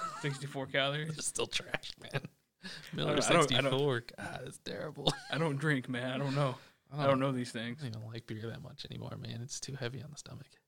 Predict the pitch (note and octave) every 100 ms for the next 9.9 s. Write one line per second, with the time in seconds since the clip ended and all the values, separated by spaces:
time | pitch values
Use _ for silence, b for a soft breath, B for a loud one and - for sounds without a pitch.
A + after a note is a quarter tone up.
0 | _ _ _ b b b b b b b
1 | D3+ C#3+ D#3+ D3 D3+ C3 B2 B2+ A#2 A2+
2 | A#2 A2+ G2+ G2 G2+ _ _ _ _ -
3 | A#2 A#2 A#2 C3 B2+ C3 C3 B2+ C3 C3
4 | C3 C3 B2 A#2+ B2 A2+ C#3 B2+ B2 A#2+
5 | A#2+ A#2 A#2+ A#2+ A#2 B2 - A#2+ A2+ A2
6 | G#2+ A#2 A#2 A#2+ A#2+ A#2 A#2 A2+ - -
7 | A#2+ A#2 A2+ A2 A#2+ A2 D#2+ A2+ - _
8 | _ - A#2+ A2+ A#2 A#2 A#2+ A#2 - A#2+
9 | A#2 - A#2+ A#2+ A2+ A2 A2+ A2 A2